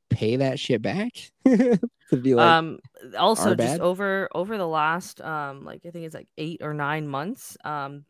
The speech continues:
Speaker 2: they actually haven't had a single box office success in the last year at the
Speaker 1: It's
Speaker 2: very
Speaker 1: been
Speaker 2: least.
Speaker 1: bad. And
Speaker 2: Yeah.
Speaker 1: apparently what they have lined up is just another potential f-, like, the Marvels. How do you think the Marvels is gonna do?
Speaker 2: Oh,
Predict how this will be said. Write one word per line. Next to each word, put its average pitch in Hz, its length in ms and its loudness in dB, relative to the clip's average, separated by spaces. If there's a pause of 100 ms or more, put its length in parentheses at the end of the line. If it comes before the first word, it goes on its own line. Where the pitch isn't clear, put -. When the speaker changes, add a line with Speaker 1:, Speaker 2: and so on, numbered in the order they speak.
(160)
Speaker 2:
they 170 200 -4
actually 240 320 -4
haven't 180 240 -4
had 156 180 -4
a 151 40 -8
single 151 340 -8
box 147 400 -4
office 151 340 -6
success - 500 -10
in 151 80 -14
the 139 80 -10
last 131 400 -10
year 147 380 -12
at - 80 -16
the 139 80 -12
Speaker 1:
It's 131 120 -6
Speaker 2:
very 127 120 -6
Speaker 1:
been 175 120 -4
Speaker 2:
least. - 100 -12
Speaker 1:
bad. 80 280 0 (280)
And 113 80 4
Speaker 2:
Yeah. 101 80 4
Speaker 1:
apparently 131 500 4
what 104 200 4
they 107 100 2
have 110 200 2
lined 104 300 2
up 113 240 4
is 101 280 -2
just 104 300 -4
another 107 560 2 (360)
potential 117 480 2
f-, - 160 -6
like, 123 260 2
the 123 140 4
Marvels. 110 500 4
How 151 140 0
do 160 40 4
you 165 40 6
think 185 160 4
the 160 100 4
Marvels 110 560 4
is 170 180 -16
gonna 92 200 -14
do? 90 100 -10 (380)
Speaker 2:
Oh, 165 260 4